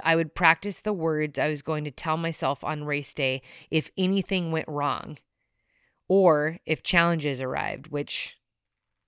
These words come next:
that did happen. So I was already prepared for the feelings, and I turned all those things off and just kept pushing forward. Sometimes we have to do this first thing in the morning.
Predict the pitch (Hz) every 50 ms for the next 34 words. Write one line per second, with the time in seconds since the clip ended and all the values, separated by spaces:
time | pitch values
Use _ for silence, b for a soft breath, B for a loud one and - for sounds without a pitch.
0 | _ _ _ _ _ - 143 147 143 139 - - 156 147 160 160 160 160 - -
1 | - - 131 - _ _ _ _ _ _ _ _ _ _ _ _ _ _ _ _
2 | - - 214 202 196 190 175 - - _ _ _ _ _ _ _ _ - 196 240
3 | 269 247 208 226 214 196 202 214 214 208 208 190 - - 160 - - - 180 170
4 | 170 156 147 143 - - - - 180 160 160 175 - - 185 170 175 185 202 226
5 | 254 294 311 - - - - _ _ - 165 165 160 156 156 - - 165 147 143
6 | 139 135 143 151 180 196 190 - - 226 226 233 208 190 147 143 143 156 170 -
7 | _ - - _ 156 156 151 139 - - 160 151 151 156 - - - - - -
8 | 156 143 - - _ _ 165 151 135 - - 143 139 127 - - 123 123 135 -
9 | 123 131 131 _ _ b b b b b b b b b b b b b - -
10 | - 240 269 294 302 - 247 214 180 160 147 143 147 156 160 - - - _ _
11 | _ _ _ _ _ - 180 190 175 185 196 180 180 - - 190 165 165 175 170
12 | 170 156 151 151 - - - - - 170 175 165 - - - 175 160 151 151 143
13 | 139 139 131 131 135 - - - 151